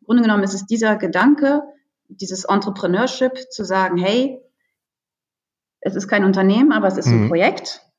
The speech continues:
Speaker 1: Auch ein Projekt ist ein kleines bisschen wie ein Unternehmen, nicht komplett vergleichbar, aber ich kann mich trotzdem in dieser Rolle Entrepreneur oder ich hab's dann mal für mich getauft,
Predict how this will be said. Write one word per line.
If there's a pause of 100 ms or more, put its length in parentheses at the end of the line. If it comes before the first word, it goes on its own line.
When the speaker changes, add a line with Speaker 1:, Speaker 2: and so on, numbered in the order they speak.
(160)
Speaker 1:
Auch
ein
Projekt
ist (180)
ein
kleines
bisschen
wie
ein
Unternehmen,
nicht
komplett (100)
vergleichbar,
aber
ich
kann
mich
trotzdem
in
dieser
Rolle (600)
Entrepreneur
oder
ich
hab's
dann
mal
für
mich
getauft,